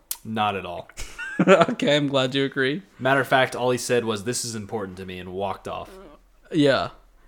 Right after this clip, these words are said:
Speaker 2: But also, like, what should he say?
Speaker 1: "Hey, there's a demon in here. Don't open it up or she dies."
Speaker 2: Well, see, that's, that's where I don't think you can get away with it.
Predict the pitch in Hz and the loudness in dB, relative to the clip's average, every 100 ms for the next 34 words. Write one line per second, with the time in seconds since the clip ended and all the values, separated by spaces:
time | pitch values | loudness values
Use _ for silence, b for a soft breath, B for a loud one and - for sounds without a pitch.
0 | - - - 202 156 208 196 226 233 - | -20 -20 -14 -10 -4 -4 0 0 2 4
1 | 262 196 120 143 143 - - - B B | 6 4 0 -4 -4 -6 -20 -20 B B
2 | B - _ - 175 - - 147 127 - | B -20 _ -2 0 2 2 2 0 -2
3 | 95 123 - _ _ _ _ - B B | -4 -6 -16 _ _ _ _ -20 B B
4 | B B - 135 123 110 104 98 113 113 | B B -4 2 2 0 -6 -8 -8 -6
5 | 117 120 127 110 104 110 117 117 117 113 | -6 -4 -4 -2 -4 -4 -2 -4 -4 -2
6 | 120 107 - 95 92 87 87 - - 175 | -4 -8 -10 -8 -6 -6 -6 -6 2 4
7 | 165 156 - 156 156 160 - - 147 143 | 4 2 2 6 6 6 2 -2 2 2
8 | - 147 135 127 120 131 131 131 123 113 | 2 0 0 0 -2 -4 -4 -6 -6 -6
9 | - 127 113 117 110 120 98 113 117 69 | -10 -12 -10 -8 -6 -4 -4 -4 -4 -6
10 | 60 - | -14 -20